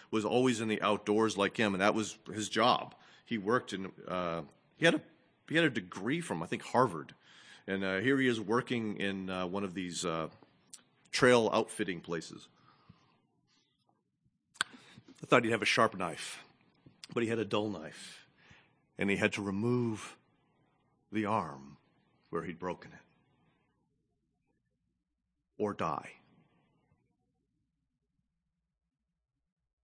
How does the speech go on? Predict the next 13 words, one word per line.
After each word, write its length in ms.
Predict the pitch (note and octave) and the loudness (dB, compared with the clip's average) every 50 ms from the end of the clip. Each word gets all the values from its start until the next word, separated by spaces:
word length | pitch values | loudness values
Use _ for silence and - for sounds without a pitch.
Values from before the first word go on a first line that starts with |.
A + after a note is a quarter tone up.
| _ _ _ _ _ _ _ _ _ _ _ _ _ - - - _ _ _ _ - | _ _ _ _ _ _ _ _ _ _ _ _ _ -14 -14 -14 _ _ _ _ -6
And 100 | F2 - | -4 2
so 160 | - A#2+ G#2+ | 4 4 4
he 80 | G2+ F#2+ | 4 2
did. 320 | F#2+ C3 D3+ D3+ - - - - - _ _ _ _ _ _ _ _ _ _ _ _ _ _ _ _ _ _ _ _ _ _ _ _ _ _ _ _ _ _ _ _ _ _ _ _ _ _ _ _ _ _ _ _ _ _ _ _ - - | 0 0 -2 -2 -2 -6 -12 -20 -20 _ _ _ _ _ _ _ _ _ _ _ _ _ _ _ _ _ _ _ _ _ _ _ _ _ _ _ _ _ _ _ _ _ _ _ _ _ _ _ _ _ _ _ _ _ _ _ _ -18 -16
He 80 | - F#2 | -14 -12
broke 320 | - G2 A#2 C#3 - - | -4 -2 -2 0 0 -2
it. 140 | G3+ - - - _ _ _ _ _ _ _ _ _ _ _ _ _ _ _ | -4 -6 -6 -12 _ _ _ _ _ _ _ _ _ _ _ _ _ _ _
He 140 | _ - F#2+ | _ -12 -10
cut 240 | - - C#3 C#3+ E3 | 2 4 6 6 6
it. 120 | F#3 - - - _ _ _ _ _ _ _ _ _ _ _ _ _ _ _ - - - - - - - - _ _ | 4 2 -2 -10 _ _ _ _ _ _ _ _ _ _ _ _ _ _ _ -20 -20 -20 -20 -20 -20 -20 -20 _ _
He 80 | - G#2+ | -10 -4
put 200 | - - C#3 A#2+ | 2 4 6 6
a, 180 | G#2+ G2 F#2+ | 6 2 0